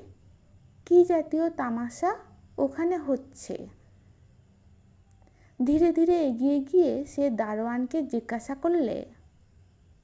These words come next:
"এখানকার টিকিটের দাম কত ভাই?" দারোয়ান বললে, "সে কি, এখানে তো কোনো টিকিট লাগে না,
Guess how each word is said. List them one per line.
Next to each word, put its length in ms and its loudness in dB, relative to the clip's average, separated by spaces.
"এখানকার 520 -2
টিকিটের 540 -2
দাম 400 -4
কত 360 -2
ভাই?" 340 -4
দারোয়ান 640 -4
বললে, 460 0
"সে 240 -8
কি, 280 -2
এখানে 400 -6
তো 120 -4
কোনো 300 0
টিকিট 480 -8
লাগে 280 -4
না, 200 -4